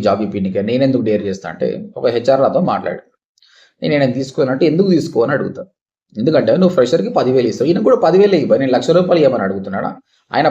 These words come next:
పరిస్థితి బాగాలేక ఆయన కెరీర్‌లో సెట్ కాలేదు, నీకు కావాల్సింది టాలెంటెడ్ పర్సన్, ఓకేనా? So I'll convince the H R and I have that, uh, confidence అనమాట.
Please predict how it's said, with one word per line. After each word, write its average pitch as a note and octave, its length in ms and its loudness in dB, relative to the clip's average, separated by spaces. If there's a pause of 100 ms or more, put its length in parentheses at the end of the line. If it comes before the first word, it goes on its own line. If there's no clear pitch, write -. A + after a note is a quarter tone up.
పరిస్థితి F#3+ 400 0
బాగాలేక D#3 320 4
ఆయన F3+ 240 2
కెరీర్‌లో D3+ 280 0
సెట్ B2+ 240 0
కాలేదు, G#2+ 260 0 (100)
నీకు D3 200 -4
కావాల్సింది E3 580 2
టాలెంటెడ్ C#3 400 0
పర్సన్, - 280 -8 (720)
ఓకేనా? D#3 260 0 (640)
So F3 80 4 (360)
I'll A3 220 2
convince C#4+ 400 2
the E3 140 4
H F#2+ 200 -6
R - 40 -10 (680)
and G3 200 0
I F#3 100 2
have F#3+ 220 2
that, E3+ 160 0 (120)
uh, A#2 200 2 (640)
confidence C3 560 0
అనమాట. E2+ 300 -8